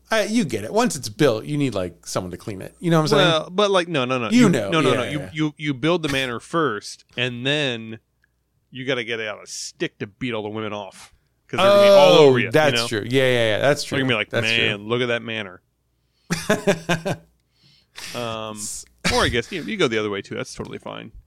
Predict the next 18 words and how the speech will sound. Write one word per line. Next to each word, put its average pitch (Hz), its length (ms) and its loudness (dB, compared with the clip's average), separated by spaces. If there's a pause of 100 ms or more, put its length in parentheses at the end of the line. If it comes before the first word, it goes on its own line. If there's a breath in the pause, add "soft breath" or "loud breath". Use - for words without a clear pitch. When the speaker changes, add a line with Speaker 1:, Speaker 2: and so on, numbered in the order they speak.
(920)
Speaker 1:
Yeah, 107 340 -10
so 202 240 -2
he, 202 340 -4
he, 240 340 -2
he 247 140 0
does 269 240 2
go 214 100 0
the 190 120 0
other 143 160 2
way, 104 240 0
and 156 100 -2
he 160 180 4
marries 202 520 -2
a 202 60 -4
woman 127 260 -2
named 110 280 -4
Rosa 190 540 0
Kelly 92 680 -6